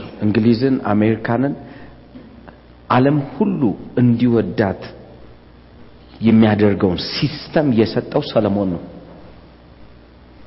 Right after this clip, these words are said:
ደግሜ እላለሁ፣ ሰለሞን ነው ያንን ሲስተም የሰጠው። ዛሬ የምታውቀውን የአረብ አገሮች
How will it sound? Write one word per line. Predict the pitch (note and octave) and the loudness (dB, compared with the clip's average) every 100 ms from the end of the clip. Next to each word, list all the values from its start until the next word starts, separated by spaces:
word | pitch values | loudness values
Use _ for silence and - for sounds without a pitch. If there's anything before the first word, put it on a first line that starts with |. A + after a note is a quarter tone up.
| - - - - - - - | -20 -20 -20 -20 -20 -20 0
ደግሜ | G#2+ A2 A2 | 0 4 4
እላለሁ፣ | F#2+ E2+ - - - - | 4 0 -4 -12 -16 -12
ሰለሞን | - C#3 C#3 D3+ C#3 | 0 4 6 6 6
ነው | A2 | 4
ያንን | G#2 A2 | 4 2
ሲስተም | - G#2+ - G2+ | -2 -8 -4 -2
የሰጠው። | F#2 - - - - - - - | -2 -4 -6 -10 -14 -20 -20 -14
ዛሬ | F#2+ A#2+ B2+ D3 - - - - - | 0 2 2 0 -2 -10 -16 -14 2
የምታውቀውን | A2+ C3 B2+ C3+ C3 C3 C#3+ - B2 | 6 6 4 -2 -2 0 0 -2 2
የአረብ | A#2 - B2 A#2+ - | 2 4 0 0 -2
አገሮች | G#2+ A#2 A#2+ D3 | -4 -2 -2 -4